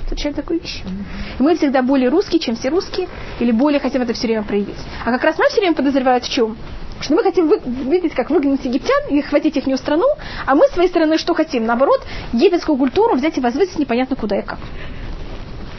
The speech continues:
И это у нас происходит в каждой стране, в которой мы находимся.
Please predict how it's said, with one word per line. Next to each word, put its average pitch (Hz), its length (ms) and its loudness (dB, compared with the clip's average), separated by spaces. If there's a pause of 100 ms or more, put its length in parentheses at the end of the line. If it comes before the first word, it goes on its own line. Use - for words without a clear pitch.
(120)
И 262 40 4
это 269 120 0
у 285 40 4
нас 269 80 0
происходит 302 360 0 (100)
в - 60 -8
каждой 262 220 0
стране, 330 220 -2
в - 20 -8
которой 254 200 -2
мы 240 120 0
находимся. - 480 -6